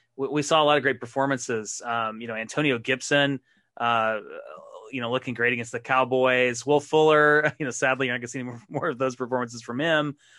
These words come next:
but, but he was great. Uh, Deshaun Watson, d-, you know, that, that Lions defense is just pretty pathetic. So that was fun on, on, on Turkey Day,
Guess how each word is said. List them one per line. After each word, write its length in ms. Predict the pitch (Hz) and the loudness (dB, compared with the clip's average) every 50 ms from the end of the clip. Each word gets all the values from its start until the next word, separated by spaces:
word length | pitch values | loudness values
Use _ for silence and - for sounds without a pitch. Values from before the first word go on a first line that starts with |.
| _ _ _ _ | _ _ _ _
but, 240 | - 127 120 117 - | 0 0 0 0 0
but 120 | - 120 113 | -4 -2 2
he 140 | 165 196 196 | 4 4 6
was 160 | 185 151 127 | 4 4 2
great. 480 | 143 156 160 151 147 147 147 143 147 _ _ _ _ - | 2 4 4 4 4 4 2 0 -2 _ _ _ _ -4
Uh, 300 | 123 120 120 117 117 113 117 | -2 0 0 0 0 -2 -2
Deshaun 300 | 117 - 156 156 151 131 | -4 -2 0 0 0 2
Watson, 640 | 131 127 127 131 131 - - 135 127 127 127 120 - _ | 4 4 4 4 2 0 -2 -2 -2 -2 -6 -10 -10 _
d-, 140 | - 139 - - | -6 -6 -6 -4
you 120 | 139 131 | -4 -4
know, 140 | 113 107 107 | -4 -4 -6
that, 240 | 107 120 - - - | -6 -6 -6 -4 -4
that 220 | 123 117 110 - _ 120 | -4 -2 -4 -4 _ -6
Lions 280 | 113 113 110 110 104 | -6 -6 -6 -8 -10
defense 380 | - 120 110 - 113 107 - - | -14 -16 -16 -16 -16 -18 -18 -18
is 100 | 113 - | -18 -18
just 200 | - 107 - - _ _ _ _ | -18 -18 -20 -20 _ _ _ _
pretty 180 | - 151 135 110 | -4 -4 -4 -4
pathetic. 580 | - - - 175 175 170 165 160 156 - - _ _ _ _ _ | -6 -2 2 4 4 6 4 2 0 -2 -10 _ _ _ _ _
So 140 | - - 208 | 2 4 6
that 120 | 254 269 | 6 8
was 160 | 226 196 - | 6 4 4
fun 300 | - - 196 180 156 143 139 | 4 4 6 6 6 4 2
on, 140 | 135 135 | 0 -2
on, 300 | 135 135 135 135 135 135 135 | -2 -2 0 0 0 -2 -4
on 140 | 135 131 131 | -6 -8 -6
Turkey 280 | - - 151 131 - 131 | -6 -6 -6 -6 -6 -4
Day, 300 | 120 117 117 117 117 | -4 -2 -2 -4 -4